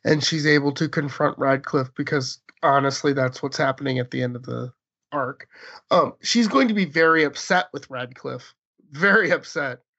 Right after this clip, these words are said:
Like, if Radcliffe dies, it's because Melinda did so. <laughs>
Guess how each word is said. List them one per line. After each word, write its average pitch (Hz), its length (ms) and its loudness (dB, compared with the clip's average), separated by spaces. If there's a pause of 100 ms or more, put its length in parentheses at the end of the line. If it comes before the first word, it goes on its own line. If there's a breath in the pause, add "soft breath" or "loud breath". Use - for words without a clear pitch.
(520 soft breath)
Like, 165 340 0 (140)
if 170 160 -8
Radcliffe 202 540 0
dies, 160 340 0
it's 147 120 -16
because 147 420 -8
Melinda 135 400 -10
did 120 360 -14
so. 117 380 -14 (340)
<laughs> - 60 -10